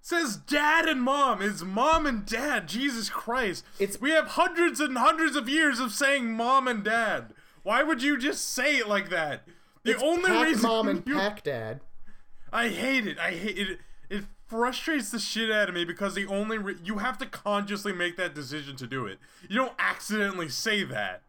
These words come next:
Speaker 2: <laughs>
Speaker 1: Oh my god. <laughs> And so,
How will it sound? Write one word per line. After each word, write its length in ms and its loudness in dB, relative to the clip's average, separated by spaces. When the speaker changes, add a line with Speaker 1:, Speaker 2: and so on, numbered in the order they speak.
Speaker 2:
<laughs> 80 -6
Speaker 1:
Oh 460 2
my 280 -4
god. 680 4
<laughs> 40 -16
And 580 2
so, 640 0